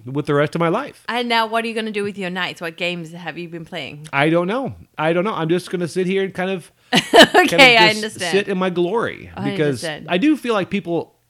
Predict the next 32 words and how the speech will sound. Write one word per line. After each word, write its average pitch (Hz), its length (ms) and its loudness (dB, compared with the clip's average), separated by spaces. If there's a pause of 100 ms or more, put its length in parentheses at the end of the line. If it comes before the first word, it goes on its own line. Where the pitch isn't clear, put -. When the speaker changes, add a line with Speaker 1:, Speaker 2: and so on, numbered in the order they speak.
Speaker 1:
people 165 260 -4
think 147 240 -4
of 123 80 -4
me 107 80 -2
differently 92 420 -8
when 98 100 -6
I 98 40 -6
walk 101 220 -4
down 95 160 -8
the 87 80 -10
street. - 220 2
Speaker 2:
<laughs> - 40 -4 (240)
Okay, 240 440 2
Speaker 1:
<clears throat> 180 140 -4
I 226 120 0
Speaker 2:
okay. 151 160 -2
Speaker 1:
walked 156 240 0
by 156 260 2
somebody 147 320 -2
the 139 60 2
other 131 80 0
day, 143 160 0
and 127 100 -2
they 117 60 0
looked 156 260 0
at 113 160 0
me. 117 60 -2
I'm 117 80 -2
like, 120 240 -4
"Well, 165 80 -8
he 233 120 -4
knows. - 400 -10